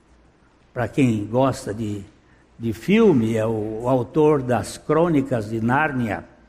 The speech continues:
ele estava entrando numa sala onde estavam discutindo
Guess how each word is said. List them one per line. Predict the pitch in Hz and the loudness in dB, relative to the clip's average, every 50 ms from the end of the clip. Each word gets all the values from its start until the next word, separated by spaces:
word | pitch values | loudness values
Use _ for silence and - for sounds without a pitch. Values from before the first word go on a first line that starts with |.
| _ _ _ _ _ _ _ _ _ _ _ _ | _ _ _ _ _ _ _ _ _ _ _ _
ele | - 135 139 147 151 156 165 147 139 131 127 - - - - - - | 0 2 4 4 4 4 4 4 4 4 2 -2 -8 -14 -18 -18 -16
estava | 123 107 - - 135 127 127 123 131 120 113 110 113 - - - - - - - - | -16 -14 -4 0 0 0 2 2 2 2 0 -2 -6 -10 -16 -20 -20 -20 -20 -8 -4
entrando | 127 131 135 135 135 143 151 151 139 139 135 | -2 -2 -2 0 2 2 4 4 4 4 4
numa | 131 135 131 131 123 117 | 4 4 6 6 4 4
sala | - - - 135 123 135 143 156 143 120 107 | 0 -2 0 2 2 4 4 4 4 4 2
onde | 107 113 113 110 | 2 0 -2 -2
estavam | 110 - - - 127 120 120 123 | -4 -4 -2 0 0 0 0 0
discutindo | 117 117 123 - - - - 123 113 - - - - 180 214 240 240 214 165 120 104 90 85 - | -2 -4 -6 -10 -10 -6 -4 -4 -4 -4 -6 -2 2 4 6 6 6 6 6 4 2 0 -4 -6